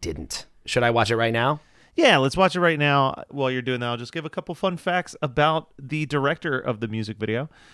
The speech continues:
Speaker 2: Uh, the music video was directed by a guy whose name I will never be able to pronounce, uh, D R O R, uh, D-,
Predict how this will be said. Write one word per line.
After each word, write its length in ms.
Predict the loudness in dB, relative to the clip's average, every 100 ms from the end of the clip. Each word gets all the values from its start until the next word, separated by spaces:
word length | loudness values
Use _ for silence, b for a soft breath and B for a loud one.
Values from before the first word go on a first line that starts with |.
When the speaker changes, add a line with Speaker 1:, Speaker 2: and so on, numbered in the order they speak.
| b b
Speaker 2:
Uh, 160 | -8 -6
the 60 |
music 240 | -6 -8 -6
video 420 | 0 2 2 0 -2
was 300 | -2 -2 -2
directed 400 | -4 -4 -4 -2
by 340 | 0 0 -4 -6
a 100 | -8
guy 440 | -2 -2 -2 -4
whose 260 | -6 -6 -4
name 240 | -2 -2
I 80 | -2
will 140 | -4
never 300 | -4 -4 -4
be 160 | -6 -8
able 180 | -8 -10
to 80 | -8
pronounce, 500 | -8 -6 -6 -8 -14 B B B B
uh, 200 | -6 -4 -4
D 360 | -2 0 2
R 300 | 2 2 2 0
O 220 | 0 0
R, 480 | -2 -4 -4 -6 -10 b b b -12
uh, 280 | -6 -6
D-, 220 | -6 -10